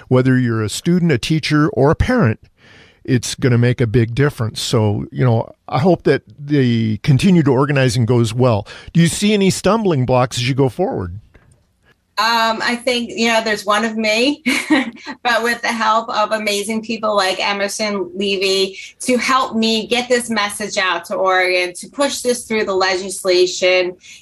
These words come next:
Speaker 2: And, um, you know, I need more volunteers and people around the country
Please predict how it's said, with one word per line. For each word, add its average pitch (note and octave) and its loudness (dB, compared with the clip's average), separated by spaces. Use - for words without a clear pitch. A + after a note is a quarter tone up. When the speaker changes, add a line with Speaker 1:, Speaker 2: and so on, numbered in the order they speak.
Speaker 2:
And, G3 -2
um, G3 -2
you G#3 -6
know, G3+ -4
I G#3 0
need A3+ -2
more G#3+ 2
volunteers G#3 0
and G3 -4
people G#3 0
around F#3+ 2
the F3+ -4
country B3+ -2